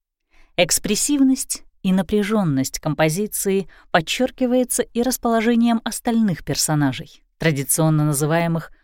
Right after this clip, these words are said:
плакальщицами. Их мрачные и суровые лица обрезаны краем холста. Зритель видит только стиснутые пальцы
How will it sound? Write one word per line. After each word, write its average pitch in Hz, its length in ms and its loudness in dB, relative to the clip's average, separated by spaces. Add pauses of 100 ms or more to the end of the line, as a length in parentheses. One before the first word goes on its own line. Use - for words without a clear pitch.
(180)
плакальщицами. - 840 -6 (800)
Их 208 240 2
мрачные 247 580 2
и - 140 -10
суровые 214 520 2
лица 233 440 -2 (320)
обрезаны 247 580 4
краем 233 340 0
холста. 214 600 -8 (480)
Зритель 185 480 2
видит 190 320 -2
только 190 280 -2
стиснутые 160 680 -4
пальцы 196 600 -2